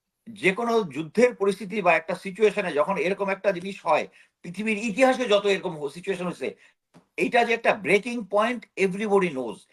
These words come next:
কিন্তু তারপরেও এই যে হত্যাকাণ্ডটা যে চালিয়ে যাচ্ছে, সবাই জানে, সরকারও জানে যে একটা ইউএন এর, আহ, already আট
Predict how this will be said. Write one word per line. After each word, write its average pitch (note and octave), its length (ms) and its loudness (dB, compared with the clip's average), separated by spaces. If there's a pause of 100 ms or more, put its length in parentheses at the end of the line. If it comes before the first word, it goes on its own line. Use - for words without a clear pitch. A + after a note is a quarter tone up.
(240)
কিন্তু F#3 220 -6
তারপরেও G#3+ 640 2
এই E3+ 200 -2
যে F3 320 0 (300)
হত্যাকাণ্ডটা G#3+ 760 0
যে G3 140 0
চালিয়ে F#3+ 360 4
যাচ্ছে, E3 280 -2
সবাই G#3+ 320 2
জানে, E3+ 200 -4
সরকারও G3+ 420 0
জানে E3 220 -2
যে - 80 -2
একটা D3 200 -2
ইউএন F3+ 340 -2
এর, A3 140 2 (340)
আহ, B2+ 300 2 (120)
already F3+ 260 2
আট D#3+ 160 -2